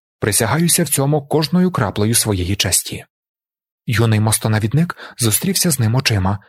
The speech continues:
чогось шукаючи. Яким же битим вовком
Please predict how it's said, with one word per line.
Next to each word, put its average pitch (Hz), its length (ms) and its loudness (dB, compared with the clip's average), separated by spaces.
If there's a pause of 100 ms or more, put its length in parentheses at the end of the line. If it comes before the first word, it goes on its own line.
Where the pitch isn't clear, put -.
(120)
чогось 101 260 0
шукаючи. - 640 -2 (680)
Яким 151 340 0
же 151 140 0
битим 156 380 0
вовком 110 440 -2